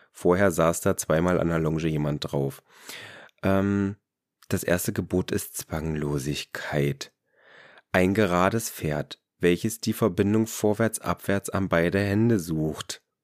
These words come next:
<laughs> Kurze, äh, weiteres Geplänkel.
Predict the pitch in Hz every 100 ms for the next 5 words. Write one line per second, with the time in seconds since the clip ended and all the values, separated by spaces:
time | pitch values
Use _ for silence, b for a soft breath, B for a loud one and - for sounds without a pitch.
0 | _ _ - 87 - - _ _ - -
1 | - - - _ - 98 87 85 85 80
2 | 80 - 85 82 80 - 85 85 - 101
3 | 101 - 98 - 87 92 117 131 156